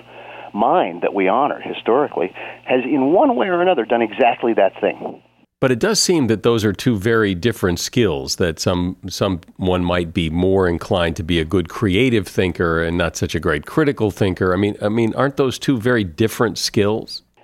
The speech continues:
Speaker 1: Th-, they are very different skills. In fact, on the creative side, what you want to do is defer judgment. You don't want to have any judgment. You just want to pour those ideas out. It's like a little kid. You know, when kids are creative, what they do is,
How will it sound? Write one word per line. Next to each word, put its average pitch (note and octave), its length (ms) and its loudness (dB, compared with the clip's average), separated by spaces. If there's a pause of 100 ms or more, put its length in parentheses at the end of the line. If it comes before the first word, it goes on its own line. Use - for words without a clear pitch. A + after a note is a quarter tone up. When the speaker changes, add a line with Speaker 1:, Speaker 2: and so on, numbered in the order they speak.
(500)
Speaker 1:
Th-, - 220 2
they B2+ 180 4
are B2 140 6 (200)
very A#2+ 300 4
different F#2+ 400 -2
skills. D2 340 -2
In F#2 180 -6
fact, C#3+ 480 0 (360)
on A2 140 0
the F#2 60 -2
creative D3 500 2 (120)
side, F2+ 340 2 (380)
what A2+ 180 -2
you A2+ 140 -4
want B2+ 320 0 (220)
to B2 80 -2
do A2+ 360 4
is F#2+ 320 0 (160)
defer C3+ 520 2
judgment. A2+ 460 2
You F2+ 120 -8 (120)
don't C3 220 0
want A2 160 2
to G2+ 80 -6
have G2 160 0
any G2 160 0
judgment. F2+ 320 -4
You - 60 -4
just - 60 -8
want - 200 -2
to - 60 -8 (120)
pour F#3+ 320 4
those C3 220 2
ideas G#2+ 480 -2
out. F2+ 140 4 (120)
It's - 120 -6
like C4 100 0
a C4 60 2
little F#3+ 200 4
kid. - 340 -2
You F#2 80 -12
know, G#2 80 -6
when C3+ 120 -2
kids - 320 -2
are F#3+ 80 0
creative, - 480 0 (460)
what E3+ 180 -2
they A3 140 0
do C#3 180 0
is, - 360 -6